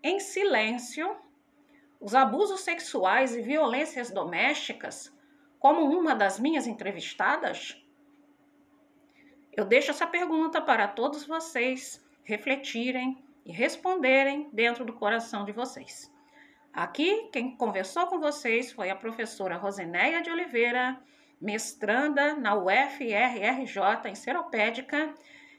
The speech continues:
e que vai apresentar futuramente para vocês um documentário sobre as memórias das mulheres de cor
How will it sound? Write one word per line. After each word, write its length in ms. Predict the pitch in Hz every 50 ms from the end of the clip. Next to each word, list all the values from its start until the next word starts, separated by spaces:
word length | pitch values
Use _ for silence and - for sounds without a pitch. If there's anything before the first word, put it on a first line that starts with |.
| _ -
e 80 | 277 330
que 160 | 330 392 359
vai 220 | 294 311 311 330
apresentar 840 | 320 320 320 330 349 349 370 381 381 - 233 214 226 254 269 269 - - _ _
futuramente 680 | - - 214 - - 359 392 392 349 294 294 294 294
para 120 | - 294 294
vocês 560 | 294 349 359 - - 269 247 254 262 262 262
um 120 | 233 226
documentário 800 | 220 214 208 208 180 180 190 185 - - 185 208 240 277 320 330
sobre 340 | - - - 202 190 180 180
as 180 | 180 180 -
memórias 800 | 196 190 262 320 359 240 202 208 226 262 277 302 311 - - - _ _ _ _ _ _
das 160 | - 151 175 196
mulheres 400 | 196 165 170 196 285 330 349 -
de 120 | - 349
cor 460 | - - 269 247 254 269 277 269 -